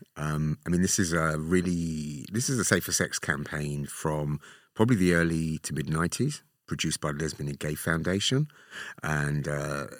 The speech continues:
the fact that it's got two black men, two dark-skinned black men embracing in a really intimate, loving way is really special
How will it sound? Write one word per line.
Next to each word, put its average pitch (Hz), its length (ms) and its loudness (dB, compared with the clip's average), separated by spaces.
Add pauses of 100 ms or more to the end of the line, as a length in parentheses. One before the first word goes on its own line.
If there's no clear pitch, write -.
the - 80 -4
fact 95 220 6
that 90 40 -2
it's 82 140 0
got - 240 -4
two 87 380 2
black - 420 -6
men, 73 480 -4 (240)
two - 120 -8
dark-skinned 82 600 -2
black 73 260 -10
men 73 300 -4 (100)
embracing 78 800 -2
in 76 100 -6
a 76 40 -4
really 76 180 -6 (100)
intimate, 80 520 -2 (480)
loving 76 720 0
way 80 320 -2 (500)
is 78 280 -4
really 123 360 0
special - 640 -2